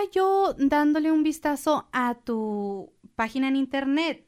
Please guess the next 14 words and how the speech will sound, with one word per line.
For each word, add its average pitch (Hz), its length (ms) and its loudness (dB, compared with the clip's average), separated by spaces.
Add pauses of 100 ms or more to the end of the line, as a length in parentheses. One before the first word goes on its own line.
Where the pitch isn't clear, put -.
(500)
y 311 200 0
me 311 140 2
doy 320 160 -4
cuenta 392 420 -4
que 415 100 -8
la 349 140 0
ropa 277 400 -4
es 370 140 -2
muy 349 260 0
económica, 349 640 0
es 277 80 -2
muy 330 180 2
accesible. 339 880 -2 (480)
Entonces, 262 760 0